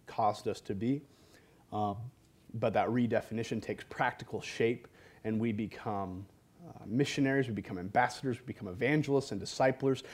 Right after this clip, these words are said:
because we understand the gift that we've been given inside of ourselves, Lord.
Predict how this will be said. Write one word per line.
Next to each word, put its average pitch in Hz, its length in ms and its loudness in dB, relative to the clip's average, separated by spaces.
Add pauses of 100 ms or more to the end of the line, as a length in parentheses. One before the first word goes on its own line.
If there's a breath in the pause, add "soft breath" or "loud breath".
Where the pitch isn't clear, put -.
(160 loud breath)
because 151 500 4
we 139 140 6
understand 120 480 0
the 95 60 -2
gift 104 280 0
that 104 80 -4
we've 110 220 -2
been 107 140 -4
given 101 300 -2 (360 loud breath)
inside 98 380 0
of 92 80 -4
ourselves, 92 480 -2
Lord. 95 180 -6